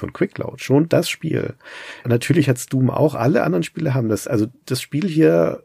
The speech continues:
Dark Forces, weicht von dieser Blaupause ab und sagt, „Nein, bei uns wird im Level nicht gespeichert, stattdessen gibt es Leben.“ <laughs> Du kannst sterben, dann kommst du an den Rücksetzpunkt und wenn deine Leben verbraucht sind, musst du das Level nochmal neu starten und du kannst extra Leben im Level finden.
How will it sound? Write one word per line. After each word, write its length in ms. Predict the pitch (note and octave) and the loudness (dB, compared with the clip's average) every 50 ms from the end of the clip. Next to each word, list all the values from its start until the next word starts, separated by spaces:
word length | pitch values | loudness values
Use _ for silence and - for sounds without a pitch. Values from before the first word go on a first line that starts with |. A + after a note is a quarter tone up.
| _ _ | _ _
Dark 180 | - A#2 A#2+ B2 | 0 0 0 0
Forces, 440 | - A#2+ A#2+ C3+ - - A2+ G2+ G2+ | 2 0 0 0 0 -4 -4 0 2
weicht 360 | F#2+ G2 B2+ G#3 A#3 - _ _ _ - - - _ _ | 4 4 4 2 0 -2 _ _ _ -20 -20 -20 _ _
von 160 | - C#3+ C3+ | 0 0 2
dieser 160 | C3 A#2+ A#2 | 4 4 2
Blaupause 560 | G#2 - G#2 C3+ A3+ - - G#2 G#2 G2+ A#2 | 2 4 2 2 2 2 0 -2 0 0 -2
ab 140 | A#2 A#2+ - | -2 -2 -4
und 60 | A#2 | -4
sagt, 260 | A#2 A#2 G#2 - - | -4 -6 -6 -6 -10
„Nein, 560 | F#2+ F#2 F2+ F2+ E2+ G2 A2+ D3+ A#3 C#3 D4+ - - - - - _ | -8 -4 -2 0 2 2 2 2 2 0 -2 -6 -12 -20 -20 -20 _
bei 100 | - B2 | -6 -4
uns 280 | C3 - C3+ D#3 D#3+ - | 0 2 2 2 2 2
wird 160 | D3 D3 - - | 0 0 0 0
im 160 | - D#3+ E3+ | 0 2 2
Level 280 | E3+ C3+ B2 B2 C3 B2+ | 2 2 2 2 4 2
nicht 200 | B2+ B2+ B2+ - | 2 0 -2 -4
gespeichert, 520 | - G#2+ - - - F2 G#2+ B2 D3 - | -6 -8 -6 -6 -4 -2 0 0 0 -2
stattdessen 480 | - - - G#2+ - G#2 G2+ - - A2 | -4 -6 -6 -4 -4 -4 -4 -4 -8 -8
gibt 280 | - B2+ - - - A#2 | -8 -10 -10 -8 -8 -8
es 160 | G#2+ - - | -8 -4 -4
Leben.“ 600 | G#2+ G2 G2+ A#2+ C3+ G#3 C#4 D4 - D#3+ A#2 G#2 - - - - - - - - - - | -4 0 2 2 2 2 0 -2 -4 -8 -10 -8 -10 -12 -12 -14 -16 -20 -20 -20 -6 -2
<laughs> 460 | - G#3 - - - - - - - | -2 -2 -2 -4 -6 -6 -6 -6 -4
Du 100 | - D#3 | -4 0
kannst 320 | - - E3 F3+ G3 - - | 2 2 2 2 0 -6 -12
sterben, 560 | - - - A#2 A#2+ C#3+ F#3+ A3+ C4+ C#4+ C4+ | -4 0 2 4 4 4 4 4 4 4 2
dann 140 | A#3+ F3 E3 | 2 2 2
kommst 220 | - D#3+ D#3 - | 0 0 0 2
du 40 | - | 2
an 80 | C#3+ B2+ | 2 2
den 60 | B2 | 2
Rücksetzpunkt 760 | F3 G3+ - - - A#2+ - - - - G#3 G#3 - - - | 2 0 0 -2 -4 -4 -4 -6 -6 -2 -2 -2 0 -2 -2
und 100 | D#3 D3+ | -2 -2
wenn 140 | D#3 C#3+ C#3 | 0 0 0
deine 200 | C#3+ C3+ B2+ B2 | 0 2 2 2
Leben 260 | A#2 A#2 B2+ D3+ E3 | 2 2 0 0 -2
verbraucht 480 | - C#3+ B2+ B2 - G#2+ A2+ C3 B2+ - | -4 -4 -4 0 2 2 2 2 0 0
sind, 180 | - C#3+ C3 | 0 2 2
musst 220 | B2 A#2+ B2 - A2 | 2 2 0 -2 -4
du 20 | |
das 160 | A#2 A2 - | -6 -4 -2
Level 180 | A2+ G#2+ G#2+ G#2+ | -2 0 0 0
nochmal 240 | G#2+ G2+ G#2 G#2+ G2 | 0 0 0 0 0
neu 160 | F#2+ F#2+ G2 | 0 -2 -2
starten 360 | - - - F#2 - - A#2 | -2 -2 -2 -2 -2 -4 -6
und 100 | A2+ A2 | -4 -4
du 60 | A2+ | -4
kannst 320 | G#2 - G#2 G#2 - - - | -2 0 -2 -2 -4 -4 -6
extra 340 | C#3+ C3 - - - - | -6 -4 -4 -6 -2 0
Leben 320 | D3 C3 A#2 A2+ A#2 B2 C3 | 2 2 2 2 2 2 0
im 160 | - - A#2 | 0 0 0
Level 280 | A2+ G#2 G2 G2+ G2+ G2+ | 0 0 0 0 -2 -4
finden. 500 | - - G2 - - - - - - | -4 -8 -10 -10 -12 -16 -18 -18 -18